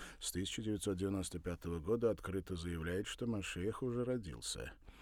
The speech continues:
Христиане ждут второго пришествия Христа. Православные вновь подняли идею «Москва, Третий Рим», последний оплот веры перед приходом Антихриста. Протестанты Америки вооружились идеей конца истории с концепцией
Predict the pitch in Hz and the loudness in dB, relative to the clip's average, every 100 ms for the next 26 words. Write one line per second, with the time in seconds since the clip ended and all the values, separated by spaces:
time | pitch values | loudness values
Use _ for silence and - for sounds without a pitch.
0 | - - - - 104 120 - 85 120 180 | -16 -16 -14 0 4 6 6 10 10 12
1 | 202 143 139 160 - 139 123 165 170 - | 8 10 8 8 8 10 12 10 6 6
2 | 95 101 127 143 135 104 - 67 62 60 | 6 4 4 4 4 2 0 -2 -2 -6
3 | - - - - 110 113 98 98 139 135 | -12 -14 -14 2 8 10 10 12 12 12
4 | 127 110 107 143 - 101 127 135 117 107 | 12 10 10 8 8 8 10 10 10 8
5 | 98 131 131 123 110 - 80 107 120 90 | 8 10 12 10 8 6 6 6 8 4
6 | 95 135 139 160 85 - - - - 104 | 6 6 8 8 4 0 -12 -8 2 4
7 | - 127 131 143 139 120 107 113 - 82 | 4 8 8 10 10 8 10 10 10 6
8 | 107 139 151 135 131 104 92 80 76 98 | 8 8 8 8 8 6 4 2 2 4
9 | 120 - - - - 64 - - - - | 4 2 0 -2 -4 -4 -6 -8 -18 -20
10 | - - - - - 117 127 117 120 143 | -18 -18 -16 -8 4 6 6 6 8 10
11 | 131 120 110 127 143 156 135 117 110 139 | 10 8 8 6 6 8 10 10 10 8
12 | 135 117 101 123 135 - 113 107 - 117 | 8 6 6 8 8 8 6 4 8 8
13 | 113 104 - 147 131 90 78 - 90 80 | 8 4 6 10 10 8 4 0 -2 0
14 | - 101 - 101 101 95 | 2 2 2 2 4 4